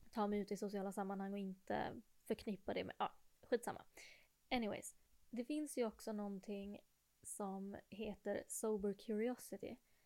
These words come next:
som jag har läst om ganska mycket nu på senaste tiden. Vilket är att man är nyfiken på att utforska mer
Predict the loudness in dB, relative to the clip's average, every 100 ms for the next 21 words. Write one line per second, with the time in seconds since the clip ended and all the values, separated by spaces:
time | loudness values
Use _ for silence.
0 | _ _ 0 4 4 4 2 0 -2 0
1 | 0 0 2 2 0 0 2 2 2 2
2 | 2 2 -2 -6 -18 -20 _ -18 -6 6
3 | 6 8 8 8 6 2 0 -2 -6 -12
4 | -20 -20 -18 -2 2 4 4 4 4 4
5 | 2 -4 -2 -2 0 -2 -4 _ _ -6
6 | -6 2 6 6 2 4 4 4 0 -2
7 | 2 4 4 4 4